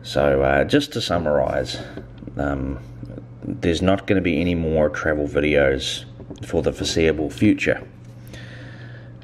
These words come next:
There will be something else that'll come out sporadically in its place. Um, during the summertime, I will still be focusing on the other channel, on Kiwi Kaimoana.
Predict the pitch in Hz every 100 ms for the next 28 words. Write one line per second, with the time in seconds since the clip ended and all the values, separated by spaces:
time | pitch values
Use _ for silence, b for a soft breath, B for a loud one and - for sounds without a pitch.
0 | - - 120 123 143 175 139 123 104 -
1 | - - - 90 - 90 82 69 104 -
2 | - - 127 107 101 - 92 78 - -
3 | 101 85 85 - - 65 76 78 71 -
4 | - - - - - - B B B B
5 | B B B B B B - 78 76 71
6 | 73 69 - - - - - - - -
7 | 98 127 135 120 120 110 110 113 123 123
8 | 90 95 98 92 - - 90 87 80 78
9 | 73 - - 80 73 - 78 78 73 -
10 | 82 78 - 71 85 55 73 - 87 85
11 | 82 85 82 73 76 98 127